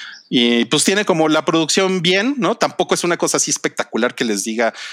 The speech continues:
que no mames, ves Los Ángeles completamente destruido en tomas aéreas y cosas así. No, tampoco es eso, ¿no? Pero está bastante bien, ¿no? Entonces,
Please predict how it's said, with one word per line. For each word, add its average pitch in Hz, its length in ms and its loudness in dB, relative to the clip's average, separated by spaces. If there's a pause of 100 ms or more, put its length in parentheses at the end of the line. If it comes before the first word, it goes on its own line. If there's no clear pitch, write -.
(160)
que - 80 -2
no 139 120 2
mames, 135 420 0
ves 147 200 2
Los - 160 0
Ángeles 135 380 0
completamente 123 600 -2
destruido 110 560 0
en 101 60 -4
tomas 117 380 0
aéreas 101 560 0
y 90 60 -14
cosas 120 220 -2
así. 117 240 -4
No, 127 220 0 (300)
tampoco - 360 -2
es - 100 0
eso, - 320 -4
¿no? - 200 -6
Pero 95 360 -2 (260)
está - 140 -2
bastante 123 340 -2
bien, 87 160 -14 (400)
¿no? 92 200 -20
Entonces, 143 480 -2